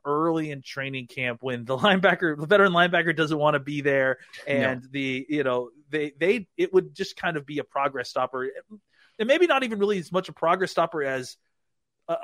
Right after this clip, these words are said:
Speaker 1: a stopper from you kind of finding out what you have in these guys, right? Because that, that's kind of what happens is that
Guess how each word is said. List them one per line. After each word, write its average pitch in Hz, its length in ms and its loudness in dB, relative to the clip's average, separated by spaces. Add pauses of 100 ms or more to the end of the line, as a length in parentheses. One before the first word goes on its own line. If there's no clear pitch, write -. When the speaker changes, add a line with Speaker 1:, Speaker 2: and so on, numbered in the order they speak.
(140)
Speaker 1:
a 151 60 -8
stopper 208 400 2
from 165 300 -2
you 208 360 0
kind 180 260 -2
of 147 80 -4
finding 156 340 -6
out 147 180 -2
what 180 180 -6
you 147 80 -10
have 220 320 -4
in 107 160 -14
these 98 200 -20
guys, - 420 -16
right? 151 260 -2
Because 170 240 -4
that, 220 180 0
that's 247 200 -2
kind 262 180 -6
of 185 80 -4
what 190 120 -2
happens 175 440 -2
is 143 200 -12
that 143 240 0